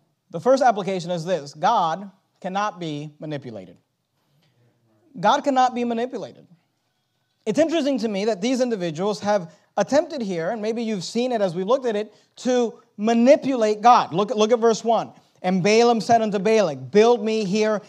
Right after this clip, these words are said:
seven altars, and prepare me here seven oxen and seven rams.'"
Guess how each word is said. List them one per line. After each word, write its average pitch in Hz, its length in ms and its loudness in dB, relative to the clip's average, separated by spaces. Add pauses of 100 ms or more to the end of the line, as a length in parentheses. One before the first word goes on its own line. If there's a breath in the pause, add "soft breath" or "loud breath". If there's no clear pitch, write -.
(140)
seven 220 600 4 (120)
altars, 208 560 6
and 180 160 -4
prepare 214 420 2
me 226 200 -2
here 208 340 0 (180 loud breath)
seven 214 520 4 (120)
oxen 202 540 2 (240 soft breath)
and 214 380 2
seven 208 440 0
rams.'" 190 360 -4